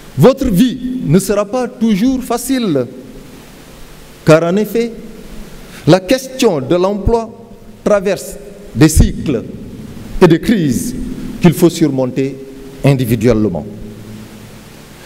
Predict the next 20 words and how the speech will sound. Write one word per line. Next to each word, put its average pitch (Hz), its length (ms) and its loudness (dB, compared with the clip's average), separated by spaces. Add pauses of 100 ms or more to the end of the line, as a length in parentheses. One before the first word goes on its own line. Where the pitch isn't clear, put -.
(260)
Vous 135 140 4
rencontrerez 262 960 0 (240)
parfois 220 380 0
des 226 140 -4
difficultés, 226 640 -2 (1200)
des 123 220 2
moments 202 300 0
de 254 100 0
doute. 196 440 -2 (1300)
Vous 135 140 4
sentirez 240 460 2
la 247 120 -2
fatigue 220 460 -2 (1120)
et 147 80 6
serez 196 260 4
peut-être 185 500 -2
tenté 180 440 0 (880)
par 170 180 6
une 151 120 2
certaine 147 480 0